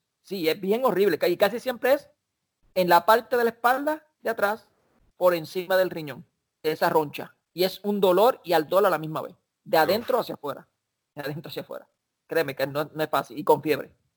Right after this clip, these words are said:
Speaker 1: Pero
Speaker 2: Los
Speaker 1: la
Speaker 2: shingles bien
Speaker 1: persona,
Speaker 2: duro.
Speaker 1: lo-, sí, las personas que tienen coronavirus, cuando terminas, o sea, tú terminas el bro-, el de tener los síntomas y todo, tú no puedes tirarte a la calle por varios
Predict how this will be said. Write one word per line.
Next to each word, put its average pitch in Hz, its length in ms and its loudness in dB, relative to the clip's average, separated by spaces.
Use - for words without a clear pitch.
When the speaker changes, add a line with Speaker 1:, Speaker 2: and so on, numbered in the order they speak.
Speaker 1:
Pero 190 400 10
Speaker 2:
Los - 40 8
Speaker 1:
la 165 80 6
Speaker 2:
shingles 104 240 -2
bien 175 120 2
Speaker 1:
persona, 220 80 2
Speaker 2:
duro. - 20 -6
Speaker 1:
lo-, 156 320 -6
sí, 156 180 -8
las 185 120 -2
personas 151 440 -6
que 202 120 -8
tienen 202 340 -6
coronavirus, 214 640 -2
cuando 156 580 2
terminas, 165 680 -2
o 139 60 -20
sea, 151 200 -2
tú 165 80 -12
terminas 190 460 -6
el 170 80 -8
bro-, 160 300 0
el 151 200 0
de 151 140 -2
tener 151 300 -4
los 175 180 -2
síntomas 156 460 -8
y 147 60 -10
todo, 196 500 2
tú 190 220 2
no 170 320 4
puedes 165 1120 -4
tirarte 143 640 0
a - 20 2
la 170 200 2
calle 139 320 -4
por 151 260 -2
varios 139 800 -2